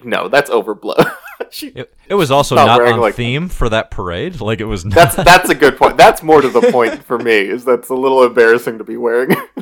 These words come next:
Speaker 1: <laughs> something like that. Uh,
Speaker 2: Yeah.
Speaker 1: yeah,
Speaker 2: I,
Speaker 1: so
Speaker 2: I do
Speaker 1: totally.
Speaker 2: think,
Speaker 1: Oh,
Speaker 2: like
Speaker 1: no, no, it's like an international, it was like an international fair.
Speaker 2: You're
Speaker 1: I'm
Speaker 2: right.
Speaker 1: pretty sure.
Speaker 2: No, she was
Speaker 1: Yeah.
Speaker 2: right. Back it up. She
Speaker 1: She was,
Speaker 2: was correct.
Speaker 1: she was
Speaker 2: There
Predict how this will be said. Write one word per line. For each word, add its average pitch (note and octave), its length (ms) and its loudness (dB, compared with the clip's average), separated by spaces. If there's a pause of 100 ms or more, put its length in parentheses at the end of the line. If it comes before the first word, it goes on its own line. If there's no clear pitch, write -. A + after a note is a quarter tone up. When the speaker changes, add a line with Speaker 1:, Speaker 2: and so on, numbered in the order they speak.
(160)
Speaker 1:
<laughs> - 300 -8
something - 600 -10
like B2 220 -4
that. A#2+ 300 -6
Uh, - 240 -10
Speaker 2:
Yeah. E2 260 -6 (320)
Speaker 1:
yeah, F#2+ 160 -6
Speaker 2:
I, C#3+ 100 2
Speaker 1:
so G#2+ 120 0
Speaker 2:
I F3 80 4
do F#3+ 60 0
Speaker 1:
totally. A3 160 -2
Speaker 2:
think, G3 140 2
Speaker 1:
Oh, F#3+ 80 8
Speaker 2:
like A3+ 80 4
Speaker 1:
no, A#3+ 120 6
no, A#3 220 6
it's - 140 -4
like G#3+ 160 2
an G#3 120 0
international, G3+ 960 -4 (160)
it G3 60 -18
was G3+ 160 -16
like G3+ 160 -8
an F3+ 200 -10
international F#3+ 580 -8
fair. F#2+ 380 -16 (520)
Speaker 2:
You're A#2+ 200 -2
Speaker 1:
I'm F#2+ 60 -6
Speaker 2:
right. G2 80 -4
Speaker 1:
pretty A#2+ 140 -2
sure. G#2+ 240 0
Speaker 2:
No, A2+ 200 -2
she A#2+ 140 -8
was G#2+ 140 -6
Speaker 1:
Yeah. F#2 60 -8
Speaker 2:
right. D#2 160 -8 (140)
Back - 280 -4
it G2+ 60 -6
up. F2+ 200 -6
She - 100 -14
Speaker 1:
She D3+ 80 -2
was, D3+ 100 0
Speaker 2:
was - 100 -14
correct. G#2 300 -10
Speaker 1:
she D3 40 -6
was C#3 200 -12
Speaker 2:
There - 60 -20